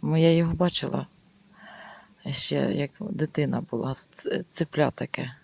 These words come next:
<laughs> Цепльоночок. Я його бачила, думаю, що ж це за птичка? Ох, як він ниряє. Ох, як він ниряє. Ти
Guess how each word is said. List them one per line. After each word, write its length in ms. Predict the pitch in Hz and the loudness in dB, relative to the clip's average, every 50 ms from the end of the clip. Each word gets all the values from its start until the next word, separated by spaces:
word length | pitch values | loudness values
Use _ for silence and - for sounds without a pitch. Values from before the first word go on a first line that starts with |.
| _ - - 147 | _ -12 -8 -6
<laughs> 340 | - - - 147 139 - - | -6 -4 -4 -6 -6 -8 -10
Цепльоночок. 720 | - - 170 - - 185 175 143 147 135 123 - - 131 - _ - - _ _ - - - - - - - - - - - - - - - _ _ - - - - - - - - - - - _ _ _ _ _ _ _ _ _ _ - - - - - _ _ _ _ _ | -10 -10 -10 -4 -2 0 0 0 -2 -4 -6 -6 -10 -12 -12 _ -20 -20 _ _ -20 -20 -20 -20 -20 -20 -20 -20 -20 -20 -20 -20 -20 -20 -20 _ _ -8 -6 -6 -4 -4 -4 -6 -6 -12 -16 -16 _ _ _ _ _ _ _ _ _ _ -20 -20 -20 -20 -20 _ _ _ _ _
Я 80 | - 151 | -4 -2
його 140 | 160 165 160 | -2 -2 2
бачила, 480 | 165 165 143 131 - - - 131 127 | 4 4 4 4 0 -6 -4 -4 -4
думаю, 200 | - 135 135 143 | -4 -4 -4 -2
що 160 | 139 - - | -4 -4 -2
ж 100 | 196 - | -2 -2
це 120 | - - 190 | -2 -2 -4
за 160 | - - 185 | -4 -4 -6
птичка? 480 | - - - - - - - 147 - - | -8 -8 -8 -8 -6 -6 -6 -8 -8 -6
Ох, 340 | - 139 147 - - - - - | -4 -4 -4 -4 -6 -10 -8 -6
як 240 | - - 160 - - | 0 2 2 2 2
він 360 | - - - - - - - | 0 -2 -2 -4 -4 -4 -6
ниряє. 760 | - - - - - - - - - - - - - - - - - - - - - - - - - - - - - - - - - - - - - - - - - - - - - | -6 -6 -6 -6 -8 -8 -8 -8 -10 -10 -10 -12 -12 -12 -14 -16 -20 -20 -20 -20 -20 -20 -20 -20 -18 -14 -14 -14 -14 -14 -14 -12 -6 -6 -4 -4 -4 -6 -8 -12 -16 -16 -14 -14 -14
Ох, 240 | 151 147 - - - | -14 -14 -16 -14 -14
як 100 | 151 - - - - | -14 -14 -14 -16 -16
він 60 | 151 135 135 | -16 -14 -12
ниряє. 760 | 135 147 143 135 131 131 123 123 120 120 120 123 127 131 127 - - - - - _ _ - _ _ _ _ _ - - - - - - - - - - - - - - - - - - - - - _ - - - - - - - _ - _ _ _ - - _ _ _ _ _ _ _ _ - - _ _ _ _ - - - - _ _ _ _ _ _ - _ _ _ _ _ _ _ _ _ _ | -10 -10 -8 -8 -8 -8 -8 -12 -12 -14 -16 -18 -18 -20 -18 -18 -18 -18 -18 -18 _ _ -20 _ _ _ _ _ -20 -20 -20 -20 -20 -20 -10 -10 -10 -10 -10 -16 -18 -18 -18 -20 -20 -20 -20 -20 -20 _ -20 -20 -20 -20 -20 -20 -20 _ -20 _ _ _ -20 -20 _ _ _ _ _ _ _ _ -20 -20 _ _ _ _ -20 -20 -20 -20 _ _ _ _ _ _ -20 _ _ _ _ _ _ _ _ _ _
Ти 140 | - 143 131 | -20 -20 -20